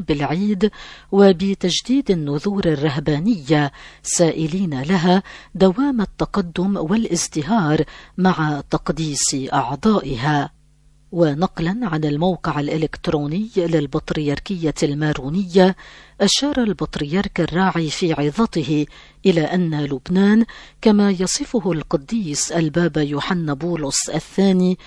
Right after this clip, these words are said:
قيمة حضارية ثمينة ويشكل إرثا للبشرية، كونه مهد ثقافة عريقة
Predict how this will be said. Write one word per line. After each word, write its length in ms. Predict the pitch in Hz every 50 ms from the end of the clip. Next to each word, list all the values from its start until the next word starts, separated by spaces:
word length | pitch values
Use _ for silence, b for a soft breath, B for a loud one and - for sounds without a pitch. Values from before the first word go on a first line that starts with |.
| B B B B B B -
قيمة 380 | 269 269 269 262 233 208 185 165
حضارية 800 | - - 180 156 170 156 151 156 - 208 180 160 160 147 147 143
ثمينة 760 | - - 160 143 156 165 151 151 147 151 160 156 151 147 - B B B B B B B
ويشكل 960 | 170 175 175 160 147 147 147 147 - - 202 - - - 170 156 147 143 147 -
إرثا 420 | 214 202 202 180 - - 175 165 160
للبشرية، 1300 | 156 156 147 165 165 160 147 139 135 - - - - - 151 - 233 226 175 147 160 156 151 147 147 - B B B B B B B B
كونه 500 | - 190 185 180 170 156 143 123 156 139
مهد 460 | 143 175 175 147 170 160 143 143 131
ثقافة 600 | - - 170 - - - 185 180 151 - - 156
عريقة 640 | 143 123 131 139 147 202 208 196 - - 185 180 185